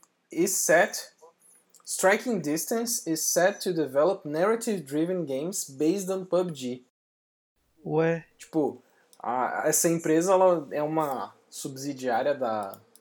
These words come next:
Speaker 1: empresa do pub G, que, se eu não me engano, é pub G Corp, o nome? É um negócio assim, é, tem pub G no nome. E ela é uma su-, subsidiária dela, feita basicamente pra fazer jogos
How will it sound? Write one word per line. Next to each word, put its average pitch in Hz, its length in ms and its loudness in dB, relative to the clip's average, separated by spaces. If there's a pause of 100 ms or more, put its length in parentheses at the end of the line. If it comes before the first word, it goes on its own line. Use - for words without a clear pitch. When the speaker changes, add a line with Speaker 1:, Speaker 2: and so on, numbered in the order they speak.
Speaker 1:
empresa 113 440 -8
do 110 100 -14
pub 107 280 -6
G, 113 180 -14
que, - 320 -20
se - 140 -16
eu 110 60 -8
não 107 60 -10
me 107 80 -10
engano, 107 220 -8
é - 40 -12
pub 104 280 -12
G 104 240 -16
Corp, - 380 -2 (440)
o 110 80 -16
nome? 131 320 -12 (320)
É - 40 -16
um 101 40 -12
negócio 131 320 -6
assim, 117 220 -10
é, 98 120 -8
tem 120 140 -14
pub 131 220 -8
G 120 120 -10
no 110 100 -10
nome. 98 200 -12 (880)
E 131 240 -4
ela 143 180 6
é - 20 4
uma 160 200 4
su-, 143 260 -6
subsidiária 160 800 2
dela, 156 400 6
feita 180 460 2
basicamente 208 800 4
pra - 140 -6
fazer 185 400 2
jogos 170 600 2